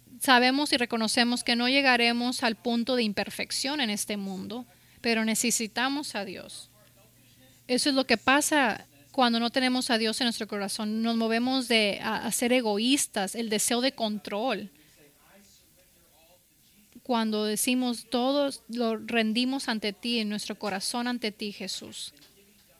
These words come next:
dándole a Dios ese control en nuestras vidas, en nuestro corazón.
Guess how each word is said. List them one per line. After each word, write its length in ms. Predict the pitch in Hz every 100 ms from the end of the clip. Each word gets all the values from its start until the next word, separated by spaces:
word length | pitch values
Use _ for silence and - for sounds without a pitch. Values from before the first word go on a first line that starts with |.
| _ _ - _ _
dándole 640 | 269 214 226 247 247 247 233
a 80 | 214
Dios 340 | 226 247 247
ese 220 | 262 233
control 460 | 214 208 208 220 214
en 80 | 202
nuestras 380 | 202 - 196
vidas, 420 | 202 185 - 220 240
en 60 |
nuestro 300 | 220 - 208
corazón. 640 | - 208 214 - 202 -